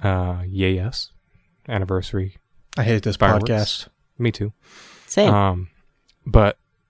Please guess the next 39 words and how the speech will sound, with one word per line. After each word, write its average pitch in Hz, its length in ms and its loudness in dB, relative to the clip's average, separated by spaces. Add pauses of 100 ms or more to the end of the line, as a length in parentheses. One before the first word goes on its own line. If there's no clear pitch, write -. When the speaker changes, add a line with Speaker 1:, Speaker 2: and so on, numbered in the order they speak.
(220)
Speaker 1:
I, 147 260 -2
I, 147 60 0
I 143 160 4
realized 143 520 4
while 127 140 2
editing 110 680 2
last 110 260 0
week's 110 180 -4
episode, 98 540 -2
as 101 180 -4
well 98 320 -2
as, 95 560 -2 (920)
uh, 107 200 0
editing 101 560 -2
some - 160 -4
of 98 60 0
the 98 80 0
stuff - 240 -4
Vinny 98 140 0
and 95 80 0
I 95 40 0
have 92 100 -4
been 95 140 -2
working 120 320 -2
on, 92 340 -4
that 98 300 -2 (160)
his 170 240 0
commentary 156 460 2
file, 110 500 0
I 117 80 0
have 123 220 0
to 110 180 -2
resync 127 560 0 (240)
two 151 160 2
to 127 80 2
three 147 180 -2
times 120 680 -2 (640)
per 131 160 6
episode 98 520 0